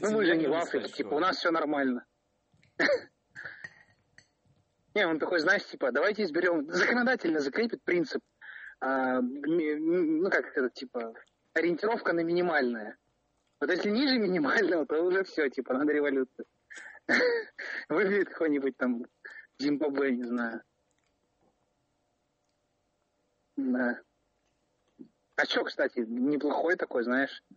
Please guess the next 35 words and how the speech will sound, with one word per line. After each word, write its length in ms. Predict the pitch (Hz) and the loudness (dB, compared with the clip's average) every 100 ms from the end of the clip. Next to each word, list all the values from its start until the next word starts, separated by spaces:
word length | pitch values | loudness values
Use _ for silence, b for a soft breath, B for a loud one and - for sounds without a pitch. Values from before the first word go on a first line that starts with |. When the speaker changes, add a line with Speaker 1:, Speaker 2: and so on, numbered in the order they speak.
| _ _ _ | _ _ _
Speaker 2:
ход 280 | - 147 123 | -2 0 0
для 160 | 123 | -2
диктатора, 640 | 123 - - 120 117 113 - _ _ _ _ - | -2 -2 -4 -2 -4 -6 -10 _ _ _ _ -4
законодательно 560 | 131 156 151 156 147 - | 0 4 4 2 0 -2
принять, 340 | 139 135 143 | 0 0 0
что, 160 | - 127 | -2 -6
типа, 500 | 135 127 127 123 120 | -6 -2 0 2 0
если 280 | 127 - 139 | -2 0 0
у 20 | |
нас 220 | 135 - | 0 0
не 100 | 143 | -2
хуже, 300 | - 196 147 | 2 2 2
значит, 280 | 120 139 - | 0 -2 -2
у 60 | 135 | -4
нас 100 | 127 | -2
всё 140 | 127 | -2
заебись. 460 | 120 123 110 110 - _ _ _ | -2 -2 -4 -12 -18 _ _ _
И 180 | 170 170 | 0 2
финансировать, 640 | 151 165 147 208 185 147 - | 2 2 2 0 2 0 0
чтобы 260 | 151 139 | -2 -2
было 220 | 131 151 139 | 0 0 0
хуже 240 | 139 123 | 0 -2
в 20 | |
других 260 | 120 120 123 | -2 -6 -8
странах. 420 | - 113 110 - _ - | -8 -10 -10 -14 _ -4
Ну, 300 | 208 123 123 | 0 0 0
в 40 | |
Зимбабве 380 | 117 127 120 123 | 0 0 0 -2
в 20 | |
каком-нибудь. 400 | - 117 226 247 - _ _ _ _ _ _ _ 285 - | -4 -8 -10 -14 -20 _ _ _ _ _ _ _ -6 0
Ну, 180 | 139 | 0
профит 380 | - 208 - 127 | 0 -2 -2 -2
же, 120 | 113 | -2
да? 180 | 117 160 175 _ _ _ | 0 0 -2 _ _ _
Speaker 1:
Мгм. 160 | 117 | -20